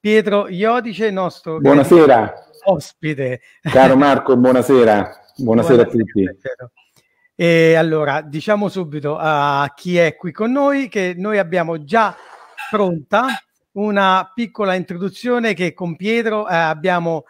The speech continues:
Speaker 1: eh, studiato e immaginato, quindi, eh,
Speaker 2: Beh.
Speaker 1: vogliamo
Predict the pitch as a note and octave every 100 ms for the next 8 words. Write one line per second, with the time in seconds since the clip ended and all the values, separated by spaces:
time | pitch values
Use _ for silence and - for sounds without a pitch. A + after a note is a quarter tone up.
0 | _ _ E3+ D#3 - G#3+ F#3 D3+ C#3 F#3+
1 | G#3+ F#3+ F3 E3+ E3+ E3 D#3 D3 G#3 C#3
2 | D#3 F3 F#3 F#3 E3+ E3+ D3 _ _ F3
3 | E3+ D#3+ D3+ D3+ D#3 F3 F#3+ F#3 F3+ E3+